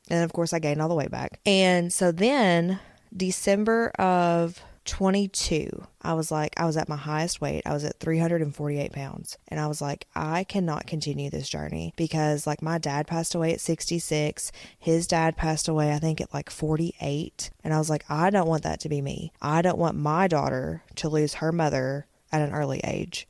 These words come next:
'Cause I think whenever my dad passed away, I was twenty-two,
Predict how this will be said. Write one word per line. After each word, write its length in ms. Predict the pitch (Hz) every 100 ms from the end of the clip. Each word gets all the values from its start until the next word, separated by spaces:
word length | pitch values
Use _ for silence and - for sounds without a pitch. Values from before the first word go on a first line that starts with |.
| -
'Cause 120 | 165
I 60 | 165
think 160 | 170
whenever 340 | 180 175 165 156
my 160 | 156
dad 280 | 147 147 143
passed 260 | 143 143 151
away, 260 | 143 139 -
I 140 | 143
was 500 | 147 143 139 - - - - -
twenty-two, 1120 | - 170 165 156 151 - - 160 165 170 170